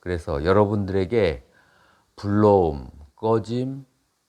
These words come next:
멈춤이라는 게 끊임없이 연결되면 다른 생각이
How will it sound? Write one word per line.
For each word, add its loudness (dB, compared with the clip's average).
멈춤이라는 0
게 0
끊임없이 0
연결되면 -2
다른 -2
생각이 -6